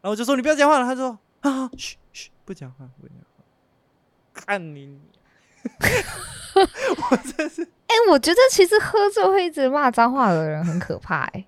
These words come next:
Speaker 1: <laughs> 但他不是很凶的那种骂，我也不知道，
Speaker 2: 哦，他是这样
Speaker 1: 但他就是讲。
Speaker 2: 好笑，好笑。
Speaker 1: 对。
Speaker 2: <laughs>
Speaker 1: 然后送他回家，送他上去，他妈妈就醒来嘛，就说：“啊，喝这么醉。”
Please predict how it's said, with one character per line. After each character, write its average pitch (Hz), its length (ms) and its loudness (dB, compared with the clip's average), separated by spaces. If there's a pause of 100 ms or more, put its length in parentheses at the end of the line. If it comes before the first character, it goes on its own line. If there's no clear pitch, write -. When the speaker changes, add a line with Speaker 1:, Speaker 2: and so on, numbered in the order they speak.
(140)
Speaker 1:
<laughs> - 200 -8
但 285 160 -2
他 285 80 0
不 226 120 -4
是 240 140 -2
很 165 180 0
凶 208 280 -2
的 185 100 -2
那 185 120 -2
种 151 120 -4
骂， 131 380 -6
我 240 100 -6
也 220 40 -2
不 214 60 -2
知 214 60 2
道， 165 80 0
Speaker 2:
哦， - 40 -4
他 277 80 0
是 320 100 2
这 277 40 2
样 - 0 -
Speaker 1:
但 262 80 4
他 233 40 -4
就 226 80 -10
是 196 80 -14
讲。 180 100 -16
Speaker 2:
好 170 220 0
笑， 240 220 -2
好 160 180 -2
笑。 190 180 -2
Speaker 1:
对。 175 200 0 (380)
Speaker 2:
<laughs> 226 400 -2
Speaker 1:
然 156 120 -4
后 - 20 -2
送 202 200 -4
他 185 120 0
回 151 160 -2
家， 143 200 -4
送 151 160 -8
他 147 80 -4
上 139 180 -8
去， 117 240 -16 (300)
他 190 120 -6
妈 185 100 -2
妈 156 140 -2
就 160 140 -6
醒 117 260 -12
来 110 160 -20
嘛， - 160 -20 (200)
就 165 80 -8
说 202 80 -2 (100)
：“啊， 127 300 -4 (100)
喝 208 180 -4
这 208 140 0
么 165 100 -4
醉。” 156 320 -6